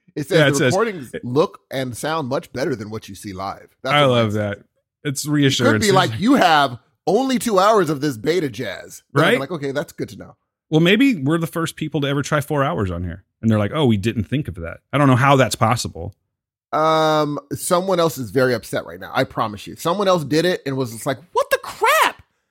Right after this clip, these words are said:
Speaker 2: Here's the
Speaker 1: Guaranteed.
Speaker 2: thing, though. I was able to download the individual tracks, video tracks and audio tracks, right?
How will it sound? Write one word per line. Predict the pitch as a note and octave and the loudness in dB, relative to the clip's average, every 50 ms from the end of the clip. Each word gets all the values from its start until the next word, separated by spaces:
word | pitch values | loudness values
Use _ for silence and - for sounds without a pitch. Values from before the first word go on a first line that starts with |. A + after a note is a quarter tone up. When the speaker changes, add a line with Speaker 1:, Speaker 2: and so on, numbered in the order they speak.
| _ _ _ _ _ _ _ _ _ _ _ _ _ _ _ _ | _ _ _ _ _ _ _ _ _ _ _ _ _ _ _ _
Speaker 2:
Here's | E3+ A3+ C4+ A#3 | 2 4 4 2
the | - A3+ | 0 -2
Speaker 1:
Guaranteed. | A#2 B3+ | 0 2
Speaker 2:
thing, | B3+ B3+ A3+ E3+ | 2 2 4 2
though. | A2+ F#2+ E2 - - _ _ _ | 0 0 -4 -8 -14 _ _ _
I | - D#3 | 0 2
was | E3 E3 D#3 C3+ - | 4 4 2 2 2
able | E3 F3+ F#3 G#3 G#3+ | 0 2 2 2 2
to | G3+ - F3+ | 0 0 -2
download | C3 G#2+ - D#3 D#3+ F3 F3 F#3 F#3 E3+ E3 D3+ C#3+ C3+ C3 A2+ | -2 -2 0 2 2 2 2 0 0 0 0 0 0 0 0 0
the | A#2 A2+ A#2+ - | -2 -4 -4 -2
individual | D#3 D#3 E3 D3+ C#3+ B2+ C3+ D3 C#3+ C#3 C3+ A#2+ A2+ A2 G2+ | 0 0 0 0 0 0 -2 -2 0 0 0 0 0 -2 -2
tracks, | - - - D#3+ C#3+ A2 F2 - - - - - - - | -4 -2 0 0 0 0 -4 -8 -6 -6 -6 -6 -6 -4
video | G2+ A2+ C#3+ C#3+ B2 G#2+ F#2+ | 0 0 2 2 2 0 0
tracks | - - G#2 F#2+ F#2+ - | -2 -2 -2 -2 -2 -2
and | B2 A#2+ A2+ | -2 -2 0
audio | G2+ F#2 F2 E2+ D#2+ D2+ | -2 -4 -6 -8 -10 -12
tracks, | - F2+ E2+ D2 D#2 - - - | -12 -12 -14 -14 -14 -14 -8 -4
right? | G#2 G#2 A2 A#2 - | -2 0 0 -2 -4